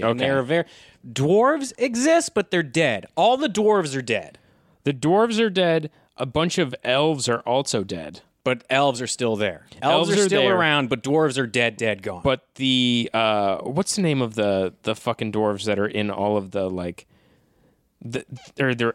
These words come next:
Speaker 2: elves that are in all of the caves, and they all have poison.
Speaker 1: Falmar? Fal-,
Speaker 2: Yeah,
Speaker 1: Falmar?
Speaker 2: Falmar.
Speaker 1: Falmar?
Speaker 2: Falmar.
Speaker 1: Falmars?
Speaker 2: Yeah.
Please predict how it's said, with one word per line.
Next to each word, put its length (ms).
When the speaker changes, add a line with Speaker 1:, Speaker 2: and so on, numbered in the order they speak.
Speaker 2:
elves 440
that 100
are 180
in 440
all 160
of 60
the 100
caves, 920
and 200
they 80
all 200
have 200
poison. 360
Speaker 1:
Falmar? 320
Fal-, 160
Speaker 2:
Yeah, 300
Speaker 1:
Falmar? 500
Speaker 2:
Falmar. 0
Speaker 1:
Falmar? 400
Speaker 2:
Falmar. 400
Speaker 1:
Falmars? 460
Speaker 2:
Yeah. 360